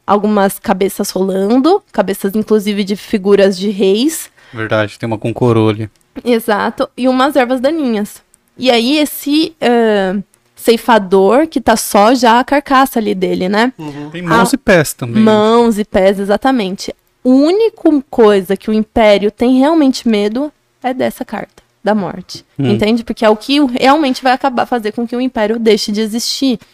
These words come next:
Speaker 1: né? Quando a carta da morte aparece, ela vai falar, "Bom, o terreno é fértil,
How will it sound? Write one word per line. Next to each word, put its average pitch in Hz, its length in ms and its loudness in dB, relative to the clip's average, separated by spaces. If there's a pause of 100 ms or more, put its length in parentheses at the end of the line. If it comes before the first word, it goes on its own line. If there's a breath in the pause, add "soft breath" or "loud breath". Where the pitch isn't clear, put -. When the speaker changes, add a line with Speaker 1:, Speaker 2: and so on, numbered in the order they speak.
(180 soft breath)
Speaker 1:
né? 196 200 -4 (300 loud breath)
Quando 320 180 2
a 440 40 2
carta 277 240 0
da 208 120 2
morte 190 260 -4
aparece, 226 720 0
ela 220 180 4
vai 220 100 2
falar, 220 240 2
"Bom, 202 200 2
o 208 40 -2
terreno 254 320 2
é 320 40 0
fértil, 208 680 0